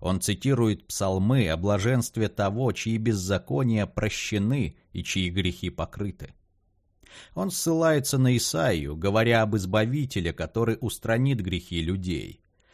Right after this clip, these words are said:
Он называет Иисуса тем, кто отдал себя за грехи наши, чтобы избавить нас.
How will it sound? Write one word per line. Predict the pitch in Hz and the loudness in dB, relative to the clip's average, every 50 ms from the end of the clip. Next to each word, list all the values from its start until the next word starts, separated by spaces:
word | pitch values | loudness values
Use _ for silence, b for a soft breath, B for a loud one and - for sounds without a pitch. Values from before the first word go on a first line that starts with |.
| b b b | b b b
Он | - 92 101 104 | -2 0 2 2
называет | 101 95 87 92 90 90 95 98 98 90 - - | 2 2 2 2 2 4 4 2 2 0 -2 -2
Иисуса | 87 85 78 - - 104 98 - - 82 | -4 -4 -4 -6 -6 -6 -6 -4 -6 -6
тем, | - _ - 101 107 104 101 | -6 _ -4 -2 -2 -2 -2
кто | - - - 82 80 | -4 -6 -4 -4 -4
отдал | 78 73 - 90 104 104 104 95 | -4 -4 -2 0 2 2 2 0
себя | - - 101 95 110 110 107 | -2 -4 -2 0 0 0 2
за | 98 107 | 0 -2
грехи | 104 101 110 117 104 - - 117 117 | -2 0 -2 -2 -2 -2 -2 -2 0
наши, | 98 98 113 123 127 123 - - - - - | 0 0 0 0 0 -2 -4 -8 -10 -12 -12
чтобы | - - - 92 87 90 98 98 | -14 -6 -6 -4 -2 -2 -2 -2
избавить | 90 92 90 95 110 104 90 67 65 - - | -2 -4 -4 0 0 0 0 -2 -8 -10 -12
нас. | - 71 53 - - - - | -10 -10 -10 -12 -12 -16 -18